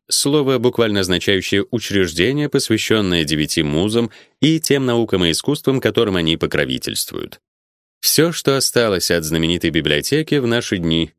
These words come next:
это сырой и заброшенный подвал Серапиума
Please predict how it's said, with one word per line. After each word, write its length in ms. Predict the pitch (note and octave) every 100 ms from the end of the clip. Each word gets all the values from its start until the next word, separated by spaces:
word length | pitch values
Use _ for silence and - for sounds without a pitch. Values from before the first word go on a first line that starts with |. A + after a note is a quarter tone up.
| _
это 360 | D3+ D#3+ B2+ B2
сырой 640 | - F2+ C#2 C#2+ B2+ D3+ - _ -
и 140 | F3+
заброшенный 760 | D3+ D3+ G#2+ B2+ - A2+ G#2 F#2
подвал 540 | E2+ C#2+ D2 F2 F2+
Серапиума 920 | - - A2+ G#2+ G#2 - A#1+ G#1 G1+